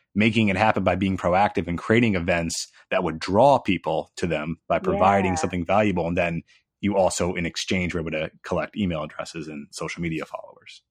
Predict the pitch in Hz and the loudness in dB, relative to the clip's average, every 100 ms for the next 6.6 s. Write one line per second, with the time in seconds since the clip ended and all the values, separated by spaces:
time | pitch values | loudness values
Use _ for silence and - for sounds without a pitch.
0 | _ - 330 - 277 262 269 180 208 233 | _ -4 -4 -2 0 2 2 0 0 0
1 | 285 427 381 - 277 254 240 220 - 214 | 0 0 0 -2 -2 0 0 0 -2 -2
2 | - - 427 - 320 233 160 165 208 262 | -2 0 -2 -4 -2 -2 -2 -2 0 -2
3 | 214 180 165 - 147 147 143 - - 175 | -2 -6 -6 -4 -4 -4 -6 -6 -2 -2
4 | 156 147 143 - 165 165 170 151 147 160 | -2 -8 -12 -10 -4 -2 -2 -2 -4 -2
5 | 165 160 139 - - - - _ 175 165 | 0 0 0 -4 -10 -20 -20 _ -2 0
6 | 180 170 143 156 160 156 | 2 2 2 2 0 -2